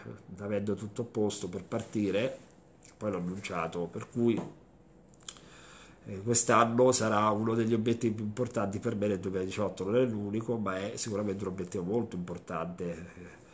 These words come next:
che mi permette di alzare anche la mia asticella, dato che è una cosa molto difficile più in là, per cui di mettere alla prova molte delle conoscenze che ho con l'ipnosi, con lo yoga, con la meditazione, con l'energia e altro.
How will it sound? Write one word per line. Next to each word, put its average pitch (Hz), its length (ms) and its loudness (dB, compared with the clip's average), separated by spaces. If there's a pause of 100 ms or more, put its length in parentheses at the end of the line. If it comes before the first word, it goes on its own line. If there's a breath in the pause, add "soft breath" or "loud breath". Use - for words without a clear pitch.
(440 loud breath)
che 107 100 0
mi 117 80 0
permette 120 480 6
di 107 80 2
alzare 101 340 2
anche 107 120 2
la 110 100 4
mia 107 120 4
asticella, 107 600 4
dato 101 240 2
che 101 100 0
è - 20 2
una 95 180 0
cosa 95 220 -2
molto 92 240 -4
difficile 101 400 -4
più 92 140 -6
in 90 60 -4
là, 95 240 -2 (240)
per - 160 -14
cui 117 140 0
di 107 80 2
mettere 101 340 0
alla 110 100 2
prova 101 280 2
molte 101 340 -2
delle 101 200 -2
conoscenze 104 600 -2
che 110 100 -2
ho 101 100 2
con 87 140 -4
l'ipnosi, 95 540 0
con 92 120 0
lo 92 80 0
yoga, 92 420 2
con 87 140 -2
la 87 60 -2
meditazione, 95 720 2
con 87 140 -2
l'energia 95 680 -2
e 87 40 -2
altro. 85 600 -4